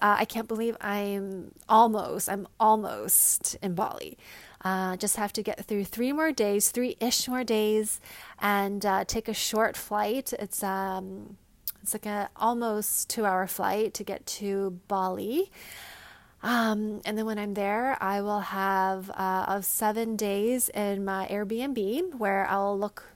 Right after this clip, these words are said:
during those seven days, I'll look for my quote-unquote permanent villa, um, where I'll be renting monthly.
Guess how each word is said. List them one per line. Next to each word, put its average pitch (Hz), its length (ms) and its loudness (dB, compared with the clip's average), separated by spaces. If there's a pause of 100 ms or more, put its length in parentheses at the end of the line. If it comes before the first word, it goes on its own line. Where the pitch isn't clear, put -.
during 214 220 2
those 214 160 -2
seven 196 220 -4
days, 190 240 -2
I'll 190 120 -2
look 196 140 -4
for 202 160 -4
my 185 380 -2 (260)
quote-unquote 202 500 -2
permanent 196 680 -6 (420)
villa, 214 640 2 (460)
um, 196 640 -2
where 196 120 -2
I'll 190 140 0
be 190 140 -4
renting 190 640 -6
monthly. - 580 -10